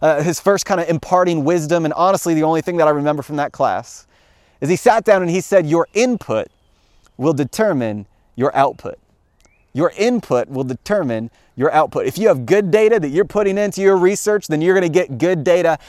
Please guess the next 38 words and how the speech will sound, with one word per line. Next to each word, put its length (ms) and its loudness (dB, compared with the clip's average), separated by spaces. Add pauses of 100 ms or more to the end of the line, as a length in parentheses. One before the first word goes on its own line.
(160)
out 240 2
of 140 -6
your 160 0
research. 480 -6
But 80 2
if 100 -6
you 100 -4
put 280 -4
bad 320 2
things 260 -6
into 220 -2
your 80 6
research, 500 -4
then 140 -4
you're 100 -2
gonna 140 -4
get 200 -4
bad 300 -2
things 340 -8 (360)
out 360 -4 (200)
of 160 -4
your 180 0
research. 800 -12 (840)
As 100 2
the 80 -4
psalmist 400 -2
is 80 -8
talking, 400 -4
that's 160 -6
exactly 380 -2
what 20 -2
he's 120 -6
talking 200 -4
about. 160 -2
He's 120 -6
talking 260 -2
about 200 2
this 220 -4